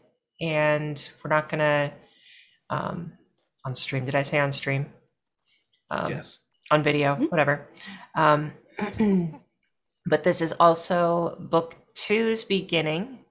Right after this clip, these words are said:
Speaker 1: And with that, I would like to ask Ryan if you
Speaker 2: Yeah.
Speaker 1: wouldn't mind giving us a recap.
Speaker 2: Yeah. Uh,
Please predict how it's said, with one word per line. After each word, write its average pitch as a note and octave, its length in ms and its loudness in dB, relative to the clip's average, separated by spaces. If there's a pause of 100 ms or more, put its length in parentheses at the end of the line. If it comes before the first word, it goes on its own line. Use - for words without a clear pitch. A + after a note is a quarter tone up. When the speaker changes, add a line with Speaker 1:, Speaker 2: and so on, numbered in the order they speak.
Speaker 1:
And D#3+ 120 2
with D#3 140 -2
that, G3 380 4 (640)
I F3 220 2
would - 180 0
like - 520 0 (240)
to E3 180 -6
ask C#3 720 2 (1120)
Ryan F3 680 -2 (560)
if D#3+ 160 -6
you D3+ 100 2
Speaker 2:
Yeah. D#3+ 60 6
Speaker 1:
wouldn't D#3 240 0
mind D#3+ 340 2
giving C#3+ 320 -4
us C#3 220 -4
a - 20 -6
recap. C3 640 -4 (800)
Speaker 2:
Yeah. G#3 500 -2 (460)
Uh, A#2+ 800 6